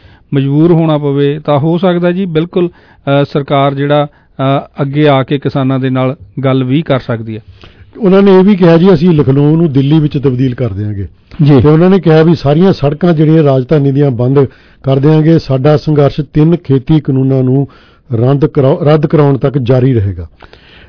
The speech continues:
Speaker 2: ਅ, ਤੇ ਨਾਲ ਦੀ ਨਾਲ ਕਿਸਾਨ ਆਗੂਆਂ ਨੇ ਇਹ ਵੀ ਕਿਹਾ ਕਿ ਹੁਣ ਅੰਦੋਲਨ ਨੂੰ ਹੋਰ ਤੇਜ਼ ਕਰਨ ਲਈ ਸੰਯੁਕਤ ਕਿਸਾਨ ਮੋਰਚਾ ਨੇ ਇਸ ਕੌਮੀ ਅੰਦੋਲਨ ਦੇ ਅਗਲੇ ਪੜਾਅ ਵਜੋਂ ਮਿਸ਼ਨ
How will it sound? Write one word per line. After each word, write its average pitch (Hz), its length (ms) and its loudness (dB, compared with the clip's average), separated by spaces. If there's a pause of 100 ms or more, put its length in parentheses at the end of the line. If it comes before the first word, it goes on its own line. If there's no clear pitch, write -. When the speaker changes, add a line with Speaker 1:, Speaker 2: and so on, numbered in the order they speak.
(380)
Speaker 2:
ਅ, - 20 2
ਤੇ 160 160 0
ਨਾਲ 156 240 2
ਦੀ 165 60 2
ਨਾਲ 180 180 4
ਕਿਸਾਨ 160 420 0
ਆਗੂਆਂ 165 280 2
ਨੇ 165 140 4
ਇਹ 165 60 2
ਵੀ 180 120 2
ਕਿਹਾ 160 240 0
ਕਿ 160 120 0
ਹੁਣ 147 220 2
ਅੰਦੋਲਨ 139 420 2
ਨੂੰ 156 160 2
ਹੋਰ 131 220 2
ਤੇਜ਼ 156 340 0
ਕਰਨ 135 240 -4
ਲਈ 135 240 0 (520)
ਸੰਯੁਕਤ 139 460 0
ਕਿਸਾਨ 143 380 -2
ਮੋਰਚਾ 143 400 0
ਨੇ 147 160 0
ਇਸ 147 120 -4
ਕੌਮੀ 156 480 0
ਅੰਦੋਲਨ 143 560 0
ਦੇ 147 180 0 (100)
ਅਗਲੇ 156 220 0
ਪੜਾਅ 139 260 0
ਵਜੋਂ 127 340 -2 (520)
ਮਿਸ਼ਨ 190 420 2